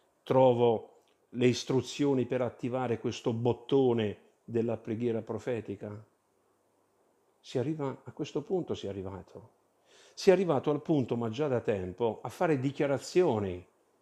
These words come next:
dichiarazioni nel nome di Gesù, proclami nel nome di Gesù, ma non solo. Si è arrivato al punto di comandare allo Spirito Santo,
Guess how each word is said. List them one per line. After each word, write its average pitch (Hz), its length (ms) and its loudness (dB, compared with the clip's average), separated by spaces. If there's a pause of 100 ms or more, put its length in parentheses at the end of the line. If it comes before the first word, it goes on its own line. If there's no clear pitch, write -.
(600)
dichiarazioni 151 1040 4
nel 127 140 0
nome 139 300 0
di 127 140 -2
Gesù, 120 500 2
proclami 160 760 2
nel 120 140 0
nome 135 300 -2
di 127 160 0
Gesù, 127 280 0
ma 160 100 0
non 160 160 0
solo. 131 720 2 (420)
Si - 220 -2
è 147 40 6
arrivato 143 340 0
al 123 120 -2
punto 160 300 4
di 127 160 0
comandare 139 1200 4 (920)
allo 127 300 4
Spirito 139 560 0
Santo, 101 800 -2